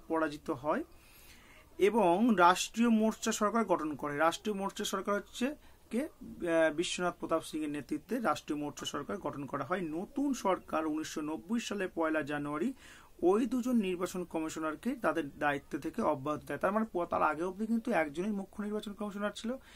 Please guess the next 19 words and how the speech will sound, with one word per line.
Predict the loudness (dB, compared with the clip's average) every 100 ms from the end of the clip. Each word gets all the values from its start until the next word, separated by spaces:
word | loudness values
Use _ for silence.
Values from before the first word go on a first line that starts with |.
| -12 4
তাই | 6 6
দিয়ে | 0
কাজ | 0 -2
চলছিল, | -4 -6 -6 -8
কিন্তু | -8 -2
পরবর্তীকালে | 0 2 -2 -4 -4 -4
দেখা | -4 -2
যাচ্ছে | -4 -4
যে | -4
সেই | -2 -2 -2 -2
মুখ্য | -4 -4 -6
নির্বাচন | -6 -6 -8 -6
কমিশনার | -8 -6 -6 -2
তার | 0 0
কাজের | 0 -2 0 -4 -8 -20 -20 -6
পরিধি | 2 2 2
বৃদ্ধি | -4 -6 -4
পাওয়ার | 0 0
জন্য | 0 -2